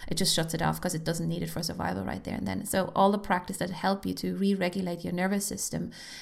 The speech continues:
where you can nourish yourself on a practical, that's already helpful. And then if you allow yourself to go even further into dreamscape and, you know, harness insights, ideas, and they, I mean, when it comes out of Piscean land, it's, it's never right away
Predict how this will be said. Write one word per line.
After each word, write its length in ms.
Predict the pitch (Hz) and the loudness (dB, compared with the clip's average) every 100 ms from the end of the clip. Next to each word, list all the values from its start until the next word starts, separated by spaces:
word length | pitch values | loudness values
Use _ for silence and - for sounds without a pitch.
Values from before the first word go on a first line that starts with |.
| - | -6
where 140 | 180 | 0
you 100 | 180 | 0
can 260 | 175 190 180 | 2 0 2
nourish 360 | 185 196 196 - | 4 4 2 -2
yourself 460 | 180 - - - | -4 -2 -2 -2
on 80 | 170 | -2
a 60 | 165 | -4
practical, 600 | 165 233 240 233 180 170 | 0 4 4 2 -2 -2
that's 360 | 165 - 170 180 | -2 0 0 0
already 260 | 170 170 | -2 -4
helpful. 440 | 170 180 - - 185 | -4 -4 -4 -4 -2
And 140 | 190 | 0
then 100 | 185 | 0
if 140 | 190 | 0
you 100 | 190 | 0
allow 180 | 185 190 | 2 2
yourself 280 | 190 190 185 | 2 -2 -4
to 80 | - | -2
go 120 | 180 | -2
even 180 | 185 180 | -2 -4
further 340 | - 196 190 | -2 0 0
into 260 | 175 180 180 | -2 -4 -6
dreamscape 640 | 180 180 185 - - 175 | -4 -4 -2 -2 -4 -4
and, 200 | 170 170 - - - - - | -4 -4 -6 -14 -14 -14 -8
you 80 | - | 0
know, 160 | 175 175 | 2 2
harness 560 | - 202 196 190 190 - | 2 4 6 4 2 -2
insights, 560 | 190 190 - 180 160 165 | 0 2 2 0 0 0
ideas, 640 | 180 185 185 180 156 - | -2 0 0 0 -4 -4
and 200 | - 180 | -2 0
they, 220 | 185 175 - _ _ _ _ _ - | 0 0 -6 _ _ _ _ _ -2
I 120 | 196 | 2
mean, 200 | 202 196 | 4 4
when 120 | 202 | 4
it 80 | 196 | 4
comes 180 | 233 226 | 4 4
out 80 | |
of 120 | 208 208 | 2 0
Piscean 480 | 208 202 202 208 185 | -2 0 2 4 4
land, 320 | 175 196 202 | 4 4 4
it's, 220 | 190 - - | 4 4 4
it's 200 | 202 214 | 2 4
never 420 | 190 196 180 170 | 6 6 4 4
right 220 | 180 175 | 4 4
away 560 | 170 165 165 165 160 | 4 2 2 2 0